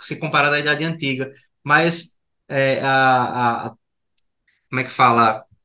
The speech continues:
A tradução dos elementos de Euclides ajudou muito, né? Porque a, a matemática acabou sendo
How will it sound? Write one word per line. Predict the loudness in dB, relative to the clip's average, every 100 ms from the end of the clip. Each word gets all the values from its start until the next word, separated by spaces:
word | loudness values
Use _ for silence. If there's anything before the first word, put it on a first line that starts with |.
| _ _ _ _
A | -2
tradução | 2 4 4 0 0 0 0
dos | 0
elementos | 0 0 -4
de | -4
Euclides | -6 -4 -4 0
ajudou | 0 0 -2
muito, | -2 -2 -4
né? | -12
Porque | -10 -2
a, | 0 2 4 4
a |
matemática | 4 -2 -2 -4 -4
acabou | -6 -4
sendo | -4 -4 -2 -4 -6